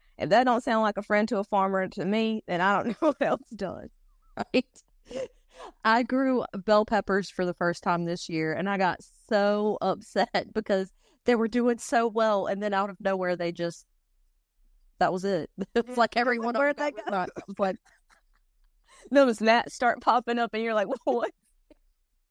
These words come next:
Speaker 1: Leave my plant alone.
Speaker 2: I will try again next year, though. It will happen.
Speaker 1: And if it's not just natural causes, it's the dogs. My dogs have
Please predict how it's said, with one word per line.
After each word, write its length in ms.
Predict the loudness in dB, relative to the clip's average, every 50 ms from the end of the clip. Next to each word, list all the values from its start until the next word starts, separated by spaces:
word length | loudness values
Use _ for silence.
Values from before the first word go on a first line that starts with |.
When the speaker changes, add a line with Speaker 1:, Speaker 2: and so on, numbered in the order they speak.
| _ _ _ _ _ _ _ _ _ -4
Speaker 1:
Leave 240 | 0 0 2 2 4
my 120 | 2 2 0 0
plant 260 | 2 2 2 2 2
alone. 360 | -2 -4 -2 0 0 0 -2 -4 -10 -20 _ _ -20 -16 -4
Speaker 2:
I 120 | -2 -2 -2
will 280 | 0 2 2 2 2
try 300 | 0 0 2 2 4 4
again 300 | 2 0 0 0 0 2
next 340 | 2 0 0 0 -4 -10 -6
year, 200 | -6 -4 -4 -4 0
though. 220 | 0 0 0 0 -6 _ _ _ _ -2
It 160 | 0 0 0
will 280 | 0 -2 0 0 0 0 0
happen. 400 | 0 0 0 0 -2 -6 -6 -6 _ -14 -14 _ _ _ _ _ _ 0
Speaker 1:
And 180 | 2 2 4 4
if 80 | 4 2 2 0
it's 100 | 0 2
not 240 | 4 4 4 4 2
just 160 | -2 -2 -2
natural 540 | 0 2 4 4 4 2 0 -4 -6 -6 -4
causes, 460 | 0 2 4 4 4 2 0 -6 -10 -10 -8 -4
it's 140 | -4 -4 -2
the 100 | -2 0
dogs. 580 | 2 4 4 4 2 2 -2 -4 -14 -18 -20 _ _ _ _ _ _ 0
My 200 | 4 4 4 6
dogs 480 | 6 6 6 6 6 4 2 -2 -6
have 400 | -8 -6 -2 -2 0 0 -2 -6